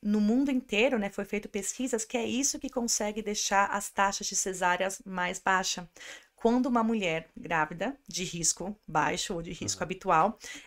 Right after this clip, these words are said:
Speaker 1: ela tem esse acompanhamento com parteiras ou
Speaker 2: Uhum.
Speaker 1: enfermeiras obstetras,
Speaker 2: Sim.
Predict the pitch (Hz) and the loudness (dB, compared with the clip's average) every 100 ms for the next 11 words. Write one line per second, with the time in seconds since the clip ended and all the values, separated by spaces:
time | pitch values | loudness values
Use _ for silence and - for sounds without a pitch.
0 | - 196 202 226 - 214 214 214 220 214 | 0 4 6 4 2 0 0 -2 -2 0
1 | 208 202 220 240 294 _ _ - - 262 | 0 0 0 -2 -8 _ _ -6 4 4
2 | 226 247 294 _ _ - 262 262 214 190 | 4 0 -4 _ _ 2 2 2 2 2
3 | 190 190 185 180 175 185 170 170 165 - | 2 0 -2 -2 -2 -4 -2 -2 -4 -8
4 | 170 - 170 165 262 | -10 -2 0 2 0